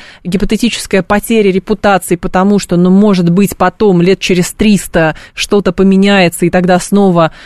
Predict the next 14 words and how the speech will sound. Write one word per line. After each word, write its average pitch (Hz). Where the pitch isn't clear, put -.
мы 185
будем, 165
э, 156
дружить 185
и 165
покупать 175
Marvel. 233
И 269
второй 294
вопрос — 269
это 254
развитие 220
отечественного 190
кино 285